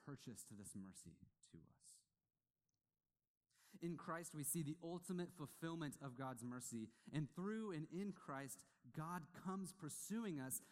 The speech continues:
again and again and again with mercy. He doesn't leave us isolated. He doesn't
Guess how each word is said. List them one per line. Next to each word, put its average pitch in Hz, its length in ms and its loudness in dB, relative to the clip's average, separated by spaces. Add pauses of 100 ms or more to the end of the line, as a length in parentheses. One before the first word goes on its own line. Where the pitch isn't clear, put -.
(120)
again 190 640 2
and 160 80 0
again 196 520 4
and 160 100 -4
again 175 420 -2
with 151 160 -4
mercy. 143 640 -8 (2500)
He 165 60 -16
doesn't 151 360 -10
leave 156 220 -4
us 135 160 -4 (140)
isolated. 127 640 -10 (1800)
He - 60 -20
doesn't 131 300 -10